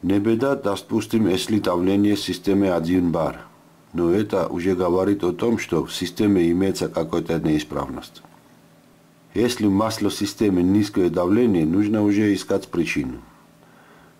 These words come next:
Теоретически, когда манометр показывает низкое давление, кричит на датчик давления нецелесообразно.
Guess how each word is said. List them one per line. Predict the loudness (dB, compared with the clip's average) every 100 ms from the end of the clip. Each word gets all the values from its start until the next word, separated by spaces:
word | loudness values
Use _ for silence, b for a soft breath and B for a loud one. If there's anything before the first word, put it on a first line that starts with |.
| _
Теоретически, | 0 2 2 2 0 0 -4 -4 -12 -6
когда | -2 0 2
манометр | 2 2 2 2 2 0 -6
показывает | -8 -2 -2 0 0 0 0
низкое | -2 -2 0 0
давление, | 0 0 2 2 2 0 -2 B B B B B
кричит | -2 0 2 0 0
на | -2
датчик | 0 -2 -2 -4 -2
давления | 0 2 4 4 2
нецелесообразно. | 2 0 0 2 0 0 -2 0 0 0 -2 -10